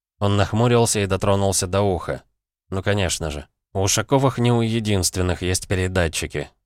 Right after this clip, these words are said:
Служба национальной безопасности обязательно должна быть оснащена или такой же системой связи, или же еще лучшей. «Подоров на связи. Кортеж императора покинул дворцовый комплекс?» Внимательно выслушав ответ, он отключился.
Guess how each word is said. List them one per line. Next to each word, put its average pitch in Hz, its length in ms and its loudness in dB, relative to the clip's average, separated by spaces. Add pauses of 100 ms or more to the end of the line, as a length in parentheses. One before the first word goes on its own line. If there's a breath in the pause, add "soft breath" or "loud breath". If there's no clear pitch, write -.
(120)
Служба 117 340 0
национальной 110 640 0
безопасности 101 800 0
обязательно 92 640 0
должна 87 400 0
быть 87 180 -4
оснащена 90 680 -2
или 82 120 -2
такой 101 360 -4
же 90 140 -2
системой 90 440 0
связи, 90 420 0 (340 soft breath)
или 107 160 -2
же 101 140 -2
еще 95 360 -2
лучшей. 82 540 -2 (720)
«Подоров 98 400 2
на 101 100 2
связи. 78 520 0 (160)
Кортеж 85 340 -2
императора 85 500 0
покинул 110 420 2
дворцовый 78 460 -2
комплекс?» 69 520 -4 (360)
Внимательно 82 600 -2
выслушав 80 440 -4
ответ, 82 320 -2
он 80 120 0
отключился. 80 800 -2